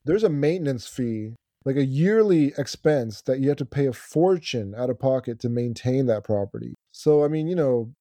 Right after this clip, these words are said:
he's also losing money there, uh, you know, with several properties. So, I don't know. It just,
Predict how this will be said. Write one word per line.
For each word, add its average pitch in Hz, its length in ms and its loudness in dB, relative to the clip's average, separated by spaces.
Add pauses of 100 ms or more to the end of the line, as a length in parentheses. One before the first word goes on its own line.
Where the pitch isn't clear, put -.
(260)
he's 143 220 -2
also 180 260 2
losing 147 280 0
money 139 220 0
there, 127 600 0
uh, 139 40 -6
you 139 100 0
know, 139 60 0
with 131 200 0
several 135 300 2
properties. 117 560 -4
So, 120 380 2 (400)
I 139 80 -4
don't 175 140 0
know. 143 340 2 (300)
It 123 100 -6
just, 143 320 -4